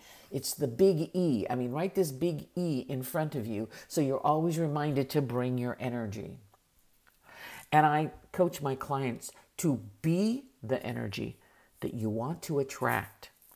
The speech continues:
'Cause, because when you take care of your energy, your energy takes care of you.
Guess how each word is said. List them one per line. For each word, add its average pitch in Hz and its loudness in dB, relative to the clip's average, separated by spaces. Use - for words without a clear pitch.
'Cause, 147 2
because 147 2
when 147 0
you 226 0
take 226 -2
care 175 -4
of 151 -2
your 120 -4
energy, 180 0
your 127 -6
energy 180 -4
takes - -6
care 151 0
of 123 -6
you. 120 -2